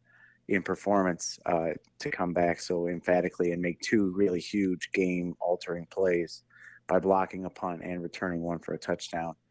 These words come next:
That's really great to see. And, and Brand Robbins also, the punter, was, was back to his, uh, his really great form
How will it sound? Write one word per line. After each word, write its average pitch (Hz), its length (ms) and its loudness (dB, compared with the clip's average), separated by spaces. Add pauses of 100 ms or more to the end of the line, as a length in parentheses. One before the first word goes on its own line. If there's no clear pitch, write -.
(340)
That's 95 220 4
really 90 180 4
great 87 240 4
to 87 100 -8
see. 87 440 0
And, 95 240 0
and 104 120 2
Brand 110 260 6
Robbins 98 580 2
also, 92 560 0 (100)
the 85 80 -14
punter, 87 520 -4
was, 87 400 -2 (580)
was 101 160 4
back 92 300 4
to 98 140 2
his, 90 320 2
uh, 82 360 0 (180)
his 95 220 -6
really 87 260 2
great 85 400 0
form 82 400 -4